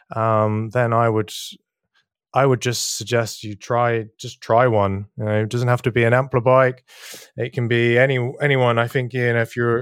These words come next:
if you're unsure on the fence, then just try one. Um, because we see that people's attitudes are changing. So if you haven't tried one or you're a bit unsure about it, I would just say, yeah, maybe just, uh,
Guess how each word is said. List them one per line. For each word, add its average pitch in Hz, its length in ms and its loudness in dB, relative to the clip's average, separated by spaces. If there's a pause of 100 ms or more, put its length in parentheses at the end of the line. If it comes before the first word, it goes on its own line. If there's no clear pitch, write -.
if 117 140 -14
you're 120 180 0
unsure 127 600 2
on 120 120 -2
the 117 60 -6
fence, 165 420 0
then 113 380 -2 (680)
just - 200 -10
try 113 300 2
one. 110 400 -6
Um, 104 720 -4 (440)
because 120 340 -4
we 131 140 0
see 147 220 2
that 139 140 0
people's 127 280 2
attitudes 113 480 0
are 107 60 -4
changing. 107 720 -2
So 104 200 0
if 104 160 -4
you 113 80 -4
haven't 120 280 0
tried 113 240 2
one 113 220 2
or 107 120 0
you're 107 160 0
a 107 60 -2
bit 131 160 -6
unsure 117 400 -2
about 104 300 -2
it, 101 140 -6
I 107 60 -12
would 98 120 -14
just - 180 -12
say, 104 260 -10 (1000)
yeah, 160 120 -2
maybe 110 260 -2
just, - 380 -10
uh, 110 360 -2